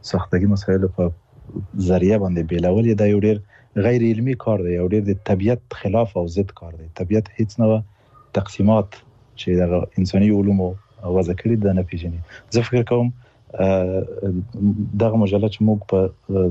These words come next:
دواړو ژبو باندې، اه، یې خپروو، یو لوی تاثیر به زموږ باور دی چې دا هم ولري چې دغه یو متشنجه او حالت او وضعیت به لږ، اه، مثبت خواته هغه شي. دا عقل یوه یا دوه تنو ته شاید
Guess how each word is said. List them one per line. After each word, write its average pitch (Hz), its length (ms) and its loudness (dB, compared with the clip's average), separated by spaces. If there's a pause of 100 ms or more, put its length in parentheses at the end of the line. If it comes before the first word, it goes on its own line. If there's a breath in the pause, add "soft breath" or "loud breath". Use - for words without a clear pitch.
دواړو 98 240 2
ژبو 92 240 0
باندې، 85 320 -4 (600 soft breath)
اه، 85 360 -2 (160)
یې 85 60 0
خپروو، 95 500 0 (400 soft breath)
یو 110 300 2
لوی 110 220 2
تاثیر 101 360 -4
به 95 240 0 (500)
زموږ 107 220 2
باور 104 220 4
دی 95 220 0
چې - 120 -8
دا 95 300 2
هم 92 160 -4
ولري 87 240 -6
چې 85 160 -8 (580 soft breath)
دغه 98 320 2
یو 95 120 2
متشنجه 101 840 0 (320)
او 87 440 2
حالت 98 580 -2
او 90 80 2
وضعیت 92 380 0
به 101 140 0 (480 loud breath)
لږ، 98 340 -2
اه، 87 880 -2
مثبت 92 340 -4
خواته - 300 -6
هغه 80 160 -6
شي. - 200 -8 (680)
دا 107 80 4
عقل 107 240 0
یوه 107 220 2
یا 104 120 2
دوه 98 160 -4
تنو 92 200 -6
ته - 100 -14
شاید 85 220 -4